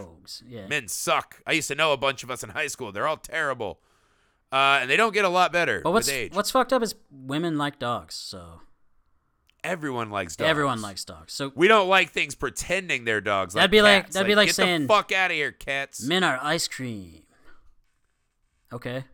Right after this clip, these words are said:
Speaker 2: Yeah, but, like, spoiled ice cream.
Speaker 1: Men are
Speaker 2: Like, cement ice
Speaker 1: men are
Speaker 2: cream.
Speaker 1: super sweet ice cream and biscuits.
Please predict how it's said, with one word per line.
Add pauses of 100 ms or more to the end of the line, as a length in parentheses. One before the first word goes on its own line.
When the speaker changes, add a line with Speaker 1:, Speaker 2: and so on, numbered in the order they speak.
Speaker 2:
Yeah,
but,
like,
spoiled
ice
cream. (340)
Speaker 1:
Men
are
Speaker 2:
Like,
cement
ice
Speaker 1:
men
are
Speaker 2:
cream.
Speaker 1:
super
sweet
ice
cream
and (680)
biscuits.